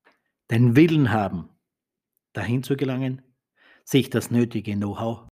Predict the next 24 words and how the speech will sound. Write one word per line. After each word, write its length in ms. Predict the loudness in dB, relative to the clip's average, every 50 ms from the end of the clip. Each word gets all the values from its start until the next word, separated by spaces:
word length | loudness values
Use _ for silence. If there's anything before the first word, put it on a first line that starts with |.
| -10
aneignen, 800 | -8 -6 -6 -6 -4 -6 -4 -4 -4 -4 -4 -6 -8 -12 _ _ _ _ _ _ _ _ _ _ _ _ _ _ _ _ _ _ _ _ _ _ _ _ _ _ _ _ _
aufstehen 800 | _ 4 4 4 4 0 -2 -2 -2 -2 -2 -4 -10 -14 _ _ _ _ _ _ _ _ _ _
und 240 | -2 -2 -2 0
es 240 | -2 -4 -4 -2 2
tun, 480 | 4 4 6 6 4 2 0 -6 -14 _ _ 0
losmarschieren, 840 | 2 4 4 4 4 2 0 -4 -4 -4 -8 -8 -8 -8 -12 -14 _
in 160 | -14 -14 -14
Angriff 500 | -12 -10 -8 -8 -8 -8 -12 -14 -14 -14
nehmen. 380 | -16 -16 -14 -14 -16 -18 -18 _ _ _ _ _ _ _ _ _ _ _ _ _ _ _ _ _ _ _ _ _ _ _ _ _ _
Und 160 | -2 2 4
ihr 80 | 4 4
werdet 180 | 4 2 2
sehen, 320 | 0 0 0 0 0 -4 -8 -12 _ _ _ _ _ _ _ _ _ -14
der 100 | -12 -12
Erfolg, 720 | -12 -14 -16 -14 -8 -6 -6 -6 -6 -10 -14 -20 -20 _ _ _ _ _ _ _ _ _ _ _ _ _ _ _ _ _ _ _ _ _ _ _ _ _ _
dieses 320 | -4 -2 0 -2 -4 -4 -6
Ziel, 280 | -6 -4 -4 -4 -6
das 420 | -6 -8 -10 -10 -10 -12 -14 -14 _
ihr 200 | -16 -14 -14 -14
erreichen 420 | -16 -16 -14 -14 -14 -14 -12 -14
oder 100 | -14 -12
du 100 | -10 -10
erreichen 480 | -10 -10 -10 -12 -14 -12 -12 -12 -8 -4
willst, 420 | -2 -2 -2 -4 -6 -12 -18 _